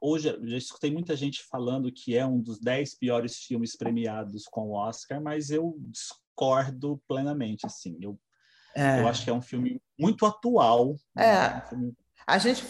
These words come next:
Speaker 2: volta e meia fala dele, né, nesse contexto,
Speaker 1: Sim.
Speaker 2: até por causa do, do ano que foi e tudo mais. Pra cada lista de, que coloca Beleza Americana entre os dez piores filmes premiados,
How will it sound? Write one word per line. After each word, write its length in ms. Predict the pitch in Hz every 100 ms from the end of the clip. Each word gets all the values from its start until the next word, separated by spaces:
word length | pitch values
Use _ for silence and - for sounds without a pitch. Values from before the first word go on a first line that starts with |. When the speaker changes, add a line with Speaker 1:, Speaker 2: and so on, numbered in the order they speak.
| 202 185
Speaker 2:
volta 260 | 233 277 285
e 40 |
meia 200 | 247 233
fala 320 | 233 214 208
dele, 380 | 185 147 139 135
né, 240 | 135 143
nesse 360 | 147 151 151 147
contexto, 680 | - 147 147 131 113 113 120
Speaker 1:
Sim. 60 | 98
Speaker 2:
até 180 | 120 143
por 200 | - -
causa 260 | 156 156
do, 400 | 151 147 127 127 - - _
do 160 | - 170
ano 300 | 160 175 165
que 100 | -
foi 380 | - - 131 143
e 100 | -
tudo 220 | 151 131
mais. 240 | 139 156 - - - _
Pra 160 | 202
cada 460 | 196 - 262 311 320
lista 500 | 269 220 208 208 185
de, 280 | 170 180 - _ -
que 160 | 190
coloca 480 | 180 202 170 151 175
Beleza 340 | 165 160 170
Americana 560 | 190 185 180 - 143 147
entre 300 | 139 139 139
os 120 | 139
dez 680 | - 143 160 156 - - _
piores 520 | - 139 139 147 - -
filmes 320 | 123 120 120
premiados, 960 | - 117 117 117 147 175 156 - -